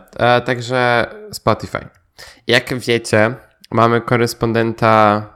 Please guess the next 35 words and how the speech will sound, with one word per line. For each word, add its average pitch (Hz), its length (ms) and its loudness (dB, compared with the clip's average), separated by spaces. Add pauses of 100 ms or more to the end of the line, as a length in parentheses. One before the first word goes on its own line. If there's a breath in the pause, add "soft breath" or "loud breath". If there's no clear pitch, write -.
(120)
e, 98 280 -6
w 98 80 -10
drugim 107 380 -2
świecie, 113 560 -4 (760)
bo - 120 -14
to - 160 -12
nie 101 180 -2
jest 92 300 -6
pierwszy 92 300 -6
świat - 280 -12
do - 80 -12
końca. 98 540 -12 (520 loud breath)
Za-, 104 240 -6 (140)
ale 104 160 2
zaraz 98 220 -4
po-, 98 140 -6
wytłumaczę 95 480 -10
czemu. 127 500 -8
E, 101 180 -4
to - 100 -16
znaczy 107 260 -6
mamy 104 260 -2
korespondenta 101 840 -4
w, 92 100 -14
e, 95 800 -8
kraju 95 720 -4
naszym 98 300 -10
kocha-, 95 420 -8 (140)
u 95 40 -6
naszego 95 340 -10
kochanego 98 400 -10
sąsiada 101 400 -10
w 98 60 -14
Niemczech. 95 480 -8 (800 loud breath)
E, 104 40 -16